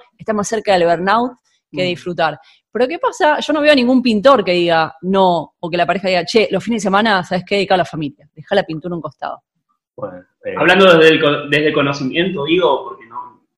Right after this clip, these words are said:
Speaker 4: por lo menos en, en mi caso no me dedico, eh, de lleno a la parte artística,
Speaker 1: Claro.
Speaker 4: pero sí hay una, una parte artística en Regatas en Mochila, digo,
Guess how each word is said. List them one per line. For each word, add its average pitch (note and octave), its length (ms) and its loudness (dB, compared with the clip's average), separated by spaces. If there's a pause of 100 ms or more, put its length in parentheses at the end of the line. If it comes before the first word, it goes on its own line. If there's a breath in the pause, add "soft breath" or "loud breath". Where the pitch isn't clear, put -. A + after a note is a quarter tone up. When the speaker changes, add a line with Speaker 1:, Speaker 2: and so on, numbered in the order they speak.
(180)
Speaker 4:
por B2 120 -14
lo - 20 -10
menos C3 400 -8
en, A#2 460 -16
en B2 100 -12
mi B2+ 180 -6
caso C3 840 -4
no C#3 180 -4
me C3 140 0
dedico, C3+ 960 0
eh, A2 340 -16
de B2 120 -6
lleno C3+ 420 2
a A#2 60 0
la A2+ 100 -4
parte B2 200 -2
artística, D3 520 -2
Speaker 1:
Claro. - 120 -4
Speaker 4:
pero A2 180 -12
sí C3 340 -2
hay A#2+ 160 -2
una, A2+ 300 -14
una A#2 180 -16
parte A#2+ 180 -12
artística A#2 440 -16
en A2+ 80 -18
Regatas A#2 280 -10
en - 140 -20
Mochila, C#3+ 240 -4
digo, B2+ 320 -4